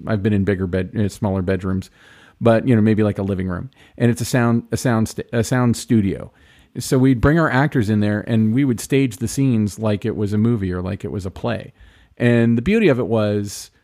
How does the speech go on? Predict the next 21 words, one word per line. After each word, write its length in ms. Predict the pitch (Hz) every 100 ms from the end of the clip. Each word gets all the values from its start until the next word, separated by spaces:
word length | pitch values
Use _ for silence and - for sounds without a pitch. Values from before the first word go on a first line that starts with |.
| _ _ _
uh, 560 | 117 110 104 101 104 - -
you 100 | 135
know, 80 |
you 140 | 110 120
don't 140 | 143
have 120 | 139
to 80 | 131
worry 180 | 131 127
about 360 | 117 117 113 -
anything 320 | 127 131 135
that 80 | 131
you 120 | 120
see. 260 | - 110 92
So, 400 | - 95 95 -
you 120 | 123
know, 300 | 107 98 92 104
makeup, 460 | 135 139 139 123
props, 320 | - 127 120 -
costumes, 640 | 135 117 - 117 110 104
sets, 420 | - 110 107 -
lights, 460 | 110 107 - -